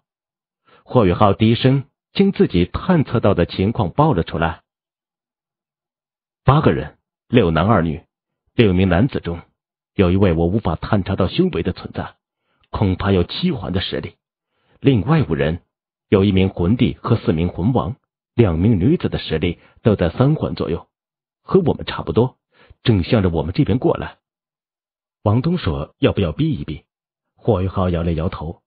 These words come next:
：“啊，不用，他们肯定不是针对我们而来的，马上就到了。帐篷和篝火又不能迅速消灭踪迹，反而会让人怀疑。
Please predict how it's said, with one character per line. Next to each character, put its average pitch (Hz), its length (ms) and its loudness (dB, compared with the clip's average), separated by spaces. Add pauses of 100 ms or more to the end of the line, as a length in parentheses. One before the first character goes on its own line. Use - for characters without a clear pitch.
(120)
：“啊， - 260 -4 (160)
不 95 100 0
用， 101 220 0 (500)
他 - 80 -4
们 98 140 0
肯 85 240 -6
定 90 160 -2
不 104 100 -4
是 104 140 0
针 147 160 -2
对 127 100 -2
我 71 140 -4
们 87 120 -4
而 98 60 0
来 80 160 -2
的， - 180 -12 (460)
马 101 180 0
上 175 140 -2
就 127 100 -4
到 85 160 -4
了。 80 200 -10 (600)
帐 87 220 -2
篷 87 140 -8
和 92 140 -2
篝 110 160 2
火 - 300 -12 (220)
又 117 100 2
不 110 120 0
能 98 160 0
迅 101 200 -4
速 82 120 -10
消 123 180 -4
灭 98 140 -2
踪 143 180 -4
迹， - 220 -8 (580)
反 - 160 0
而 185 100 0
会 170 140 -2
让 131 160 -2
人 110 80 -4
怀 - 220 -6
疑。 87 260 -4